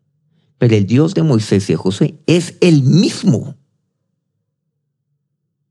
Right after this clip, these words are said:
Es el mismo. Y nuestro Padre no tiene hijos predilectos, Él no hace distinción,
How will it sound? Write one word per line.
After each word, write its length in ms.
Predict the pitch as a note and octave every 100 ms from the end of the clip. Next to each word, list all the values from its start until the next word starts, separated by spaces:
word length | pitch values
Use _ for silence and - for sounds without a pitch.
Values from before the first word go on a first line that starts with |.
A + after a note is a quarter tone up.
| _
Es 200 | - G#2+
el 120 | F3+ F3+
mismo. 500 | A#2+ - - - - _ _ _ _ _ _ _ _ _ _ _ _ _ _ _ _ _ _ _ - -
Y 80 | C3
nuestro 260 | B2 B2
Padre 260 | A2 E3 F#3
no 140 | F#3
tiene 220 | F3+ F3
hijos 440 | - - G3 - - _ _ _ _ _ _ _ _ _ _ _ _ _
predilectos, 580 | - A#2 C3+ F#3 B2+ -
Él 160 | B2 C3
no 100 | D3
hace 280 | D3 E3+
distinción, 920 | D#3 B2+ - A2 G2 - - F3+ -